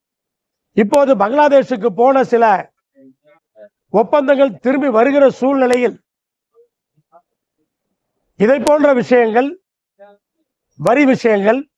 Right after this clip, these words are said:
இந்த தொழிலை நடத்த முடியாத ஒரு சூழலுக்கு தள்ளப்பட்டிருக்கிறது. லட்சக்கணக்கான பேர் வேலை இழப்பார்கள்.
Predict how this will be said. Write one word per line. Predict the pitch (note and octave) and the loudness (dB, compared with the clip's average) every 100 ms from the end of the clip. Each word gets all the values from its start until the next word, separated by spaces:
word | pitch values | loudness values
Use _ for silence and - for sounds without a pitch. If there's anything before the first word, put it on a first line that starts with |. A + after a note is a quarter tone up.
| _ _ _ _ _ _ C3+ C#3 _ _ _ _ - | _ _ _ _ _ _ _ _ _ _ _ _ -4
இந்த | A#3+ B3 G3+ A#3 | -2 0 0 0
தொழிலை | C#4 C#4+ C#4+ D4+ D#4 _ _ _ _ _ _ _ _ _ | 0 0 -2 -2 -8 _ _ _ _ _ _ _ _ _
நடத்த | E3 A3+ A#3 D4+ | -4 -4 -2 -2
முடியாத | C4 C4+ C4+ C#4+ C#4 | -2 -2 0 0 0
ஒரு | A#3+ G#3 | 0 -4
சூழலுக்கு | B3 C#4 B3+ G#3 C4 G3+ | -4 -2 -2 -4 -4 -2
தள்ளப்பட்டிருக்கிறது. | A#3 A3 F#3+ G3+ E3 E3+ C3+ - _ _ _ _ _ _ _ _ _ _ _ B2+ C3 D#3+ D#3+ D3 A#3+ - _ _ _ _ _ _ _ _ - _ D#4+ - _ D#5 D5+ _ _ _ _ _ _ _ _ _ | -2 -2 -4 -4 -2 -4 -4 -12 _ _ _ _ _ _ _ _ _ _ _ -20 -20 -20 -20 -20 -20 -20 _ _ _ _ _ _ _ _ -20 _ _ -20 _ -20 -20 _ _ _ _ _ _ _ _ _
லட்சக்கணக்கான | E3 G#3 G3+ D4+ C#4+ C4+ C4 B3+ A#3+ | -4 -2 0 0 0 0 0 2 2
பேர் | C#4 A#3+ | 2 2
வேலை | B3 D4 | 2 0
இழப்பார்கள். | C4 B3 A3 G#3+ E3 | 0 0 0 -2 -4